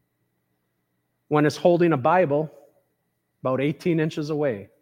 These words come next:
The wisdom of God. You know, the wise men, when they walked into that house, they didn't say, "Why,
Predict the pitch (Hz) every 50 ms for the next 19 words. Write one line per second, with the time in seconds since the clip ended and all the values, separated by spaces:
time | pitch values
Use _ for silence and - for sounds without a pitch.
0 | _ _ _ _ _ _ _ _ _ _ _ _ _ _ _ _ _ _ _ _
1 | _ _ - 127 113 107 131 139 139 131 147 160 160 170 160 - - _ _ -
2 | - 151 156 156 143 123 104 98 92 104 - _ _ _ _ _ _ _ _ _
3 | _ _ _ _ _ _ _ _ _ _ _ _ _ _ _ _ _ _ _ _
4 | _ _ _ _ _ _ _ _ _ _ _ _ _ - 202 214 208 208 202 208
5 | 214 233 233 190 180 208 196 185 185 185 180 180 175 170 175 185 190 185 - 190
6 | 185 170 165 147 170 196 196 190 - - 202 202 - 220 190 - - 226 214 190
7 | - - 403 381 339 294 - - 220 160